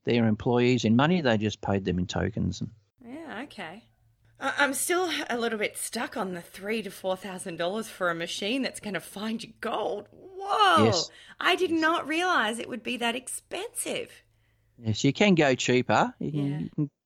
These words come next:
Speaker 1: pick up a, a unit around about a thousand dollars as well. But you,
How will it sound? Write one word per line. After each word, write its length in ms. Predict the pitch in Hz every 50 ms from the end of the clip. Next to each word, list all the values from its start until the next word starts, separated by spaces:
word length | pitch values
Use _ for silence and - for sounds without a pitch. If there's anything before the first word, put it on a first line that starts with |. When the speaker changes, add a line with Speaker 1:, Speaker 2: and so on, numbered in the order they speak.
| _ _
Speaker 1:
pick 160 | - 147 -
up 200 | 131 117 113 -
a, 240 | 123 113 113 104 73
a 40 | 80
unit 300 | 104 107 107 113 104 90 -
around 180 | 104 104 98
about 180 | 95 101 101 95
a 40 | 92
thousand 540 | - 110 110 110 113 110 95 98 92 92
dollars 400 | 90 101 95 92 95 95 90 98
as 140 | 92 92 95
well. 340 | 95 104 113 131 143 147 - _ _ _ _
But 240 | 117 117 107 - _ - - - - - _
you, 160 | - 120 113